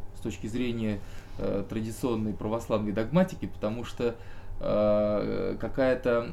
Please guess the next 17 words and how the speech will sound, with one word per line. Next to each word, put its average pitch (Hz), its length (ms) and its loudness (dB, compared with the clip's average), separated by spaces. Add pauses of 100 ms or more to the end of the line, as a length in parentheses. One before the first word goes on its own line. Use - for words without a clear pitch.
(120)
м, 117 200 -2
э, 104 600 0 (100)
концепция, 120 960 0 (420)
э, - 200 -2 (200)
возвращаясь 151 600 6
к - 80 -4
эфиру 127 520 4
с - 80 -4
Кротовым, 208 560 0
да, 165 160 4
когда 104 360 0
он 107 160 -2 (360)
вначале 113 440 -2
вообще 113 320 -2
сказал, 107 380 -2
что - 160 -10
ты, 107 220 -2